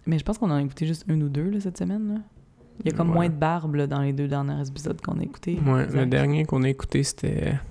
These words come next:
Speaker 1: London. C'est ça ?
Speaker 2: Ouais, London, t'as raison.
Speaker 1: Ouais.
Speaker 2: Les jardins, puis les abeilles.
Speaker 1: Mhm.
Speaker 2: Yes. C'était
Speaker 1: Ça a
Speaker 2: nice.
Speaker 1: donné le goût à Justin de planter des affaires.
Speaker 2: Ouais, mais ous-, pas juste ça, là, il y a aussi le fait que je trouve que notre, euh,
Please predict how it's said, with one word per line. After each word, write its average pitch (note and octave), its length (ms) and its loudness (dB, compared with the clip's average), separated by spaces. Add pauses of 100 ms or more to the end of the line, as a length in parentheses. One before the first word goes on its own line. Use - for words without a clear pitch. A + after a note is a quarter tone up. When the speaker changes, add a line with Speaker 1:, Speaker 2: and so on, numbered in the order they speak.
(240)
Speaker 1:
London. D3 640 -2 (600)
C'est - 220 -8
ça ? - 120 2
Speaker 2:
Ouais, D#3+ 120 2 (100)
London, A#2 560 -2
t'as - 120 -6
raison. D#3+ 260 -2
Speaker 1:
Ouais. - 60 -10 (320)
Speaker 2:
Les - 200 -2
jardins, - 560 -4 (220)
puis C3 240 0
les B2 500 -2
abeilles. - 560 -4 (220)
Speaker 1:
Mhm. E3+ 680 4 (100)
Speaker 2:
Yes. - 440 -4 (220)
C'était - 220 -6
Speaker 1:
Ça E3 80 2
a - 20 2
Speaker 2:
nice. D3+ 100 2
Speaker 1:
donné D3+ 160 2
le D3+ 60 2
goût D3+ 120 2
à D3+ 100 2
Justin D3 320 -2
de C#3+ 580 0 (220)
planter D3+ 320 -2
des D3 180 0
affaires. - 300 -6 (380)
Speaker 2:
Ouais, C3+ 200 6
mais B2 240 4
ous-, B2 120 0 (340)
pas C#3+ 100 6
juste C3+ 260 0
ça, B2+ 100 4
là, C3 120 2
il C3+ 60 2
y - 20 4
a A#2+ 40 4
aussi - 220 -2
le C#3 80 -8
fait - 200 -4
que - 140 -2
je - 60 -6
trouve C3+ 220 -6
que - 120 -4
notre, A2 340 -4
euh, - 100 -2